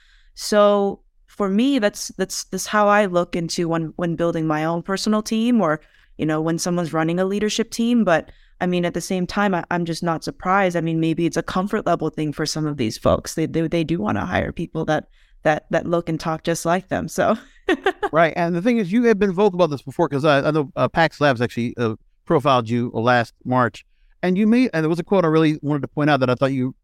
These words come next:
Speaker 2: really said it well. Quote, "When you're a woman working in the industry,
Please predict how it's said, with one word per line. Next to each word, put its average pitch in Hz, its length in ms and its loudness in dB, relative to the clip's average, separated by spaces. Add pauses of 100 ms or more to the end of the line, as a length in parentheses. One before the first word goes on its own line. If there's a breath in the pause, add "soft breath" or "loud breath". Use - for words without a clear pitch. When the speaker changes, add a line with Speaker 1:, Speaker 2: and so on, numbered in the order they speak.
(280)
Speaker 2:
really 135 240 2
said 127 160 0
it 120 80 0
well. 147 280 2 (380)
Quote, 139 400 2 (380)
"When 127 180 0
you're 156 120 4
a 147 40 0
woman 180 300 0
working 156 260 0
in 147 80 2
the 135 180 0
industry, 135 560 0